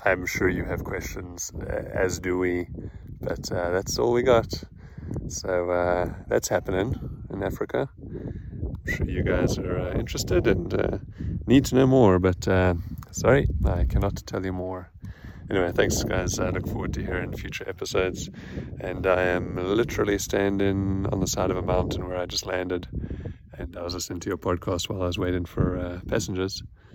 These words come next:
So I thought I would, uh, send you a note while I think of it. All right,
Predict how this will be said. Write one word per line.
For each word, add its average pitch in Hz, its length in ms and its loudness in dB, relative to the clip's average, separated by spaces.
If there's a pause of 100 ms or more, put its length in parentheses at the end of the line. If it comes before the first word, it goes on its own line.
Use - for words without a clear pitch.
(460)
So - 160 -8
I 90 40 -6
thought 92 380 -8
I 95 60 -4
would, 90 280 -4
uh, 90 180 -4
send 95 220 -2
you 92 120 2
a 92 40 0
note 95 440 0
while 120 280 4
I 120 100 2
think 95 260 -4
of 90 80 -6
it. - 220 -10 (600)
All 117 120 10
right, 120 220 8